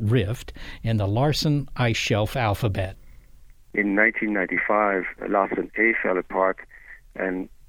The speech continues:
Speaker 2: did not catch a lot of attention, uh, in the public and even among scientists. Larsen B in two thousand two made a little bit more noise, and now we're seeing this phenomena propagate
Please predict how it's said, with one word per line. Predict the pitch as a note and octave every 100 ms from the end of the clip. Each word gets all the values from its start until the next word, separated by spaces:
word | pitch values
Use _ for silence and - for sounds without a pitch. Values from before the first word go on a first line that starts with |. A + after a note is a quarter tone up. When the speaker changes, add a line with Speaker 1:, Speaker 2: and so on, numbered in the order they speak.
| -
Speaker 2:
did | B2 A#2
not | A2+ -
catch | - A2 -
a | G2
lot | G2
of | F#2
attention, | E2+ - G#2+ A#2+ - G#2 E2+ -
uh, | A#3+ F#2 F2+
in | - F2+
the | F#2
public | - G2 F#2+ F2+ F2
and | F2 F2+ D#4+ -
even | A#2+ G2+ F#2 -
among | F2+ F2+ F2+
scientists. | A2+ A#2 A#2 A#2+ A2+ - - -
Larsen | G#2+ A#2 B2+ - G2+
B | G2+
in | C3 A#2 F#2
two | B2+ A2+
thousand | A2 G2+ F#2 -
two | C#3 C3+ A2+ A#2 - - -
made | G#2+ A2+ A#2
a |
little | C3+ C3
bit | A#2+ A#2
more | A2 G2+ F#2 G#2+ - -
noise, | F#2 A#2+ C#3+ A2+ A#2 - - - - - - - - -
and | A2+
now | C3+ C#3 -
we're | A#2+ - B2
seeing | A#2+ A#2+ A#2+ - -
this | G#2+ - -
phenomena | G#2+ A2 G#2+ A2+
propagate | - - A2 G2+